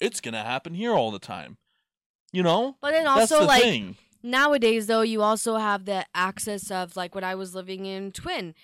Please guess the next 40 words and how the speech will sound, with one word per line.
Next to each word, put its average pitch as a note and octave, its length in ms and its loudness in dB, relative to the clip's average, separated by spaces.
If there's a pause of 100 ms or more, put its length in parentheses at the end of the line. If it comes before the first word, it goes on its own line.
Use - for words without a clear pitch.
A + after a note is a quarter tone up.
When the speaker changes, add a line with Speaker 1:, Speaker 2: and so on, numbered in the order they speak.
(340)
Speaker 2:
and G#3 200 -10
you G3+ 200 -8
put G3+ 260 -6
down G3 340 -6
how F#3+ 140 -8
many G3+ 200 -10
child C4+ 280 -6
molesters E3+ 460 -10
there D#3 180 -10
are. D3 320 -12
Speaker 1:
Well, G#3 160 0
that C3+ 240 4
too. C#3+ 160 -6
But - 60 -6
Speaker 2:
And - 60 2
Speaker 1:
that G#3+ 60 6
Speaker 2:
then A3+ 80 6
Speaker 1:
was G#3 120 2
a D#3+ 60 -2
thing. D#3+ 260 -4
Uh, D3 120 -2 (240)
that E3+ 100 4
was F3 160 -2
since A#2+ 200 -10
the - 240 -20
internet. F2+ 560 -16 (300)
So, B2+ 360 -4
uh, A#2+ 40 -8 (220)
from C3 320 -2
two F#3 200 -6
thousand A2 500 -4
on, F#2 380 -6
we, G#2 200 -8
like, G#2+ 240 -8
that G#2 220 0
was G2+ 160 -12
a F2 40 -14
common F2+ 460 -14
thing. - 340 -20
Speaker 2:
Mm, D3+ 180 -20